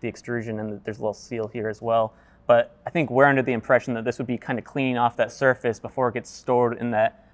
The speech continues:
that garage, I think that we called it. So this would help kinda keep some of the dirt and debris out of the system to keep it running smooth. I know that mine in particular gets pretty bogged down with a lot of dirt and debris in the area, and, uh,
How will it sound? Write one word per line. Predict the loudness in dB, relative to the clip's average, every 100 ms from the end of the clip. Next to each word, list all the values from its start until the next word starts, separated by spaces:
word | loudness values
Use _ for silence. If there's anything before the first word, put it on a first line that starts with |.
| -4
that | 0
garage, | 4 8 8 8
I |
think | 0 -6
that | -6
we | -6
called | -4 -2 -2
it. | -4
So | -2 -2 -4 -20 _ _
this | -2 2
would | 4
help | 6 4 2
kinda | -4 -4
keep | -4 -6
some | -4
of | -6
the | -2
dirt | 0 0
and | 0
debris | -6 -2 -2 -2 -4 _ 0
out | 2
of | 2
the | -2
system | -6 -6 -4 -4 -4 -6
to | -12
keep | -10 -8
it | -4
running | -4 -4
smooth. | -6 -6 -4 -6 -10 _ _ _ _ -4
I |
know | 2 4
that | 4
mine | 2 0
in | 0
particular | -4 -4 -4 -2 2 2
gets | 2 -2 -4 -12 -20 -20 _ _
pretty | -8 -2
bogged | 2 4 2
down | 0 0
with | -2
a | -2
lot | 0 0
of | 2
dirt | 0
and | -2
debris | -6 -4 -2
in | -2
the | 0
area, | 2 4 2 0 -2 _ _ _ -6
and, | -4 -2
uh, | 0 0 -2